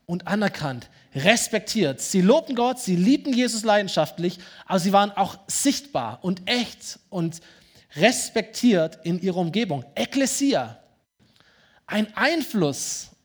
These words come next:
auf, auf die Welt zu haben, sich nicht zu verstecken, sondern hineinzugehen,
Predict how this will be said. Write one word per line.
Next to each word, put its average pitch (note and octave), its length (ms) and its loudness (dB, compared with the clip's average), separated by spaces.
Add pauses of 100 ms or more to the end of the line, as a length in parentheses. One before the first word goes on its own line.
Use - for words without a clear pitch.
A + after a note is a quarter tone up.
(100)
auf, - 560 -4
auf E3+ 220 -8
die E3+ 160 -2
Welt F#3+ 240 -2
zu D3 200 -8
haben, A#2+ 380 -6
sich E3+ 200 -4
nicht G#3+ 180 0
zu A3+ 100 -2
verstecken, A3+ 480 -2
sondern F3 260 0
hineinzugehen, E3 960 0